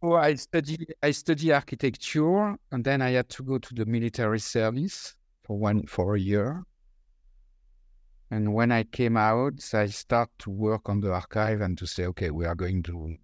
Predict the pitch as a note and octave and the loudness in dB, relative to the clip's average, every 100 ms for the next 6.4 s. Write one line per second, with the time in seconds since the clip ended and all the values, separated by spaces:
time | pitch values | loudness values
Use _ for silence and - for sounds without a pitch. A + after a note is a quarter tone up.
0 | _ G2 F#2+ G2+ G#2 A#2 A#2+ - - G2 | _ -8 -4 0 2 4 2 -2 -2 -2
1 | G#2+ G2+ G#2 G2+ G#2 G#2 F#2 - - - | 0 0 0 0 0 0 -2 -6 -8 -6
2 | A2 - _ - A2 - _ _ _ _ | -8 -8 _ -20 -20 -20 _ _ _ _
3 | _ _ _ _ _ - C3+ D#3+ D#3+ - | _ _ _ _ _ -6 2 2 2 4
4 | E3 C#3+ D#3 E3+ - G#3+ D#3 C#3 C3 C3+ | 4 4 2 2 4 2 4 0 0 -2
5 | C#3+ C#3+ C#3+ C3 C3+ B2+ D3 A#2+ A#2 F3+ | 0 0 0 0 -2 -2 -2 -2 -2 0
6 | D3+ G#2+ C#3 G#2+ | 0 0 -4 -6